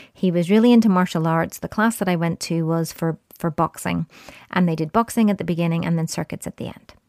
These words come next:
Yeah? Now, the average age of the person, there was mostly women to men. There was maybe, you know, I would say sixty forty. There's still quite a few men there 'cause it was boxing. Um,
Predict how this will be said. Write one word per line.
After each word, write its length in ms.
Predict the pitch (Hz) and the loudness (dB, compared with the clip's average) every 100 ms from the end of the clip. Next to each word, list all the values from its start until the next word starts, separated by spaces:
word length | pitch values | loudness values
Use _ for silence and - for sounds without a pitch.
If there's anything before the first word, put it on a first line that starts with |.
| - | -4
Yeah? 220 | 180 - 294 _ _ - - - - | 0 0 -2 _ _ -20 -20 -20 0
Now, 320 | 226 233 226 - _ _ - | 4 6 6 0 _ _ -6
the 120 | - - | -2 2
average 480 | 269 269 320 262 - - | 2 2 0 0 -6 -6
age 460 | - 196 190 175 - | 2 4 4 0 -2
of 180 | 170 | -4
the 80 | - | -4
person, 500 | - 175 - 175 180 - | -2 -2 0 -2 -2 -2
there 80 | 180 | 0
was 120 | 190 | 4
mostly 300 | 208 226 277 | 4 4 4
women 320 | 208 180 190 | 4 6 4
to 120 | - | 4
men. 340 | 226 165 208 196 | 2 4 2 0
There 100 | - | -2
was 120 | 175 | 0
maybe, 640 | 180 170 165 165 165 165 156 _ _ _ | 2 2 0 0 0 -2 -6 _ _ _
you 140 | - 185 | -2 0
know, 160 | 180 | 0
I 120 | - 170 | -4 -6
would 160 | 175 | -8
say 280 | - 185 175 | -8 -8 -6
sixty 440 | - - - - | -6 -8 -8 -10
forty. 460 | 170 - 175 170 214 | -8 -6 -6 -4 -4
There's 200 | - 247 | -2 -4
still 180 | - 302 | -2 -4
quite 220 | - 170 | -2 -2
a 40 | |
few 140 | 160 180 | -2 -4
men 180 | 180 175 | -4 -4
there 240 | 180 196 - - | -4 -6 -8 -12
'cause 160 | - 208 | -4 -4
it 60 | 202 | -4
was 100 | 170 | -8
boxing. 420 | - - 175 202 _ - - - - - | -10 -8 -4 -4 _ -20 -20 -20 -20 -4
Um, 460 | - 190 185 185 | 2 4 6 6